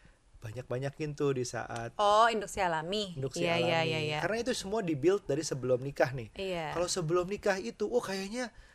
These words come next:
Speaker 1: oh bisa, bisa seks setiap hari kalau menikah.
Speaker 2: Heeh.
Speaker 1: Bisa seks nggak, nggak tanpa ngi-, tanpa ngumpet-ngumpet dari orang tua, ta-,
Speaker 2: Heeh,
Speaker 1: buang,
Speaker 2: heeh.
Speaker 1: buang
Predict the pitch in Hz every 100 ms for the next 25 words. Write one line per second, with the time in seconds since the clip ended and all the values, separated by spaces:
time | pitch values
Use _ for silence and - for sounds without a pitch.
0 | _ - - 175 139 - 160 156 - -
1 | 127 - 143 135 135 135 - - - 180
2 | - 175 - 160 139 143 165 214 190 175
3 | 165 160 170 165 208 143 190 175 170 170
4 | 147 165 147 165 - 151 147 160 156 160
5 | 156 147 165 165 165 - - 147 165 156
6 | 165 160 165 170 165 170 - 143 156 -
7 | 156 160 190 185 196 190 175 175 180 185
8 | 190 185 190 175 185 202 180 175 185 135
9 | 123